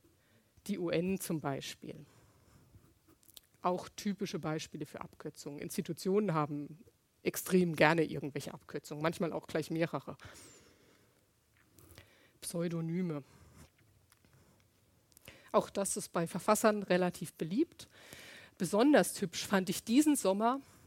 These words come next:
das letzte Beispiel, das ist ein Ausschnitt aus dem Buchcover. Nele Neuhaus schreibt als Nele Löwenberg. Ich hab das in der Buchhandlung gesehen, hab gedacht, „Was ist das denn jetzt für eine Variante?“ Kann man so sch-,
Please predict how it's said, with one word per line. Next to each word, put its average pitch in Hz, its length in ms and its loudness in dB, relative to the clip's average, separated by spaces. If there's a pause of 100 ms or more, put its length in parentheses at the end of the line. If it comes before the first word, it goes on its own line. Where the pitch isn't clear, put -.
(160)
das - 160 0
letzte 196 400 4
Beispiel, 175 500 -4
das 175 200 -2
ist - 200 -8
ein 175 80 -6
Ausschnitt 170 340 -6
aus 156 120 -6
dem 165 100 -4
Buchcover. 240 580 -4 (380)
Nele 285 340 6
Neuhaus 196 560 2
schreibt - 400 0
als 170 300 -2
Nele 175 360 0
Löwenberg. 165 680 -2
Ich - 120 -10
hab 185 120 -6
das 185 160 0
in 175 220 -4 (320)
der 175 100 -4
Buchhandlung 269 540 0
gesehen, 208 360 0
hab 190 140 0
gedacht, 165 180 2
„Was 165 140 0
ist - 180 -6 (100)
das - 280 6
denn - 140 -6
jetzt 135 240 -2
für - 120 -12
eine 143 140 -8
Variante?“ 131 580 -8 (1300)
Kann 202 180 6
man 254 260 -2 (140)
so - 340 -2
sch-, - 160 -12